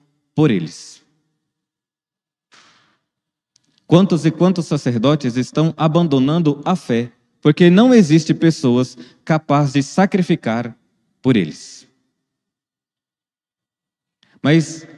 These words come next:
agora vocês observem uma coisa. Se não é contra a carne e nem contra o sangue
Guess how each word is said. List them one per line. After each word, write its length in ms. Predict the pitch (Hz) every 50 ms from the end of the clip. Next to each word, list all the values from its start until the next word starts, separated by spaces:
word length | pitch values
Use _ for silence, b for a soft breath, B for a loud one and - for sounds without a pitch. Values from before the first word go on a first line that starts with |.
| _ - -
agora 300 | 143 135 156 180 185 190
vocês 540 | 165 175 170 - - 196 208 180 - - - - -
observem 600 | - 180 170 185 170 - 165 151 156 160 156 165
uma 200 | 160 160 165 170
coisa. 460 | 165 - 117 104 98 90 - 87 82 - _ _ _ _ _ _ _ _ _ _ _ _ _ _ _ _ _ _ _ b b b b b b
Se 220 | - - - 160
não 240 | 156 175 202 220 202
é 100 | 180 170
contra 380 | 165 - 185 165 160 - - 160
a 40 | 151
carne 520 | - - 113 113 113 110 110 107 101 92 _ _ _ _ _ -
e 100 | 127 123
nem 280 | 127 131 151 190 208
contra 320 | 185 - 190 180 175 - 170
o 60 | 165
sangue 580 | - - - 127 117 117 110 98 98 92 85